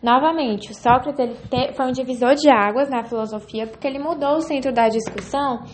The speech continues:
não mais pra origem do mundo, pra questão da física, mas sim pra te-, discussões de teor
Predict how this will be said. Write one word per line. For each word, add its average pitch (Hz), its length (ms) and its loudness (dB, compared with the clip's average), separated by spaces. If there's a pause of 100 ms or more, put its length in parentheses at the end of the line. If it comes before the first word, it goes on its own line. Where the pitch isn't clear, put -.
(240)
não 370 260 -2
mais 311 380 0
pra 285 180 6
origem 247 320 2
do 233 100 -2
mundo, 226 560 -2
pra 214 240 0
questão 214 360 -10
da 202 160 -2
física, 262 420 -8 (320)
mas 269 160 2
sim 320 160 -6
pra 320 160 4
te-, - 420 -4
discussões 285 680 -2
de 294 80 -4
teor 285 500 4